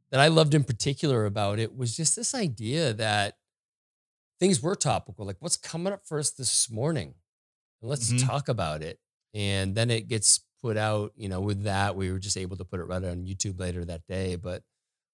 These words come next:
Speaker 1: um, there was a lot of value in that. And I think for me, what I really appreciated was Peyton has so much to share. And I think there's a hesitancy f-, for her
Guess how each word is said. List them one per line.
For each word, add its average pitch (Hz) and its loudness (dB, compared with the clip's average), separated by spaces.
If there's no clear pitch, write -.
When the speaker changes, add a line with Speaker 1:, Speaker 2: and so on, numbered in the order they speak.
Speaker 1:
um, 90 0
there 104 0
was 135 0
a 170 -4
lot 175 -2
of 151 0
value 117 0
in 98 -2
that. 87 -4
And 104 -8
I 107 -4
think 120 -2
for 127 -4
me, 117 4
what 110 2
I 98 2
really 110 0
appreciated 107 -4
was 98 0
Peyton 160 0
has 165 6
so - 8
much 139 -2
to - -8
share. 117 -6
And 104 0
I 110 -2
think 110 -6
there's 110 -2
a 117 -6
hesitancy 113 0
f-, 110 -6
for 101 -2
her 104 2